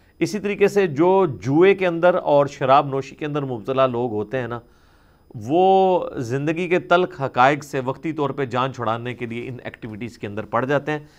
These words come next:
لیکن اللہ تعالیٰ فرما رہا ہے کہ اس کا جو نفع ہے وہ وقتی ہے، اور جو اس کے اندر نقصان چھپا ہوا ہے نا، وہ بڑھ کے ہے ان دونوں کے اندر جو نفع بظاہر چھپا ہوا ہے۔ کیونکہ اگر کوئی آج جوا لگا کے جیت جائے گا تو کل کو ہار بھی جائے گا۔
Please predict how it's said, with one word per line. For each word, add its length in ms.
لیکن 240
اللہ 160
تعالیٰ 220
فرما 240
رہا 80
ہے 40
کہ 160
اس 160
کا 120
جو 200
نفع 260
ہے 100
وہ 200
وقتی 400
ہے، 100
اور 360
جو 160
اس 200
کے 80
اندر 120
نقصان 560
چھپا 260
ہوا 180
ہے 60
نا، 180
وہ 140
بڑھ 380
کے 160
ہے 80
ان 140
دونوں 240
کے 220
اندر 220
جو 160
نفع 380
بظاہر 400
چھپا 280
ہوا 180
ہے۔ 60
کیونکہ 180
اگر 300
کوئی 200
آج 260
جوا 180
لگا 240
کے 120
جیت 240
جائے 180
گا 80
تو 100
کل 180
کو 140
ہار 160
بھی 140
جائے 220
گا۔ 120